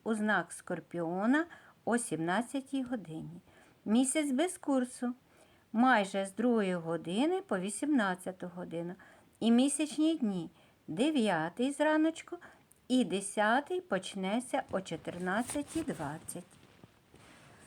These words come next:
І так, хочу сказати, що майже цілий день буде панувати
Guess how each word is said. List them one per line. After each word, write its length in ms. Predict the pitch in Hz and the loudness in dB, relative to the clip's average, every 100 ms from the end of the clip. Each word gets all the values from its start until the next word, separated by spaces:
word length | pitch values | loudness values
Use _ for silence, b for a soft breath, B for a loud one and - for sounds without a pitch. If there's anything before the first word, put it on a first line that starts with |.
| B - - | B -10 0
І 140 | 302 | 0
так, 460 | 320 233 190 190 - - - | 2 0 0 -2 -6 -8 -4
хочу 400 | 311 359 339 294 | 0 0 0 -2
сказати, 680 | - 254 226 208 240 339 - - - | 2 2 2 2 2 2 -2 -10 -10
що 300 | - 247 185 175 | -2 0 0 -2
майже 600 | 190 202 226 285 320 339 | -2 4 6 4 4 0
цілий 560 | 359 - 226 247 277 285 | -2 -2 0 2 2 0
день 380 | 175 180 175 180 | 0 -2 -2 -4
буде 380 | 180 240 349 | -2 0 0
панувати 720 | 359 247 185 156 156 175 262 | 0 2 2 0 2 2 0